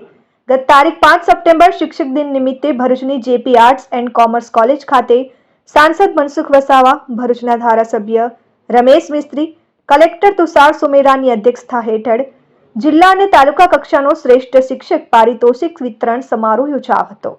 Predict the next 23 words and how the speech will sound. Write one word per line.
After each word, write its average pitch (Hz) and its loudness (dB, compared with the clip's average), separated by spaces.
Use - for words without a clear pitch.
આ 240 2
સમારોહમાં 277 4
પૂર્વી 294 0
રાણાને 269 0
અધ્યાપન 262 2
ક્ષેત્રે 294 -2
કરેલી 262 0
પ્રશંસનીય 269 -4
શિક્ષણ 269 -6
સેવાના 247 -2
સન્માનાર્થે 220 -4
તાલુકા 311 4
કક્ષાનો 320 0
શ્રેષ્ઠ 254 -2
શિક્ષક - -6
પારિતોષિક 330 2
એનાયત 247 0
કરવામાં 208 -6
આવ્યો 185 -8
હતો. 196 -14
પૂર્વી 269 2
રાણાને 285 4
પારિતોષિક 294 2